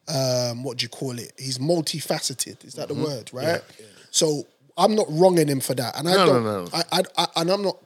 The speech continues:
Speaker 1: begrudging him for what he's doing to this day. I just feel like he could have done more with what's going on in his life and given us more of a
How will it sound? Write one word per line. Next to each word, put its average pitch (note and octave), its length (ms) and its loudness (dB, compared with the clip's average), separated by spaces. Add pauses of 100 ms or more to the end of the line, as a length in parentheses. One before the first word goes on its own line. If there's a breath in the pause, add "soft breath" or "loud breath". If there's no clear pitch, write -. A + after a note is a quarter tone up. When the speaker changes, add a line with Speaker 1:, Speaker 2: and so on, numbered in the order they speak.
Speaker 1:
begrudging D#3 520 0
him B2+ 140 -4
for - 160 -8
what - 180 -6
he's B2 240 -10
doing C3 340 -6
to A#2+ 120 -4
this A#2+ 200 -6
day. C3 300 -4 (340 loud breath)
I - 60 -8
just D3+ 260 0
feel D#3 180 2
like D3 160 -4
he C3+ 280 -10
could D3 180 -6
have C3+ 200 -6
done C3 280 -4
more C3+ 520 -2 (420 loud breath)
with C3+ 420 -2 (340)
what's D#3+ 280 2
going C#3 320 0
on C3 120 -2
in B2+ 80 -4
his B2 160 -4
life C3 340 -2
and C3 160 -8
given C#3 280 -4
us B2 160 -4
more B2+ 340 -6
of B2+ 200 -8
a B2 200 -10